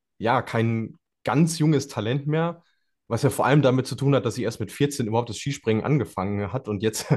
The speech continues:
<laughs> äh, im Alter von zwanzig Jahren, äh, sich im Weltcup etabliert. Eine Skispringerin aus Berlin, ähm, auch noch mal eine, eine Story irgendwo, äh, für sich, aber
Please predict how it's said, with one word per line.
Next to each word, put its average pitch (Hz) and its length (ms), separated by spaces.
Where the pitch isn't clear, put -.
<laughs> - 260
äh, 113 460
im 113 120
Alter 117 220
von 117 140
zwanzig 113 380
Jahren, 117 360
äh, 107 120
sich 104 180
im 98 100
Weltcup 123 380
etabliert. 113 640
Eine 110 220
Skispringerin 123 680
aus 110 220
Berlin, 139 640
ähm, 110 500
auch 123 220
noch 120 140
mal 120 180
eine, 117 160
eine 113 300
Story 127 460
irgendwo, 120 580
äh, 113 640
für - 180
sich, 127 540
aber 143 500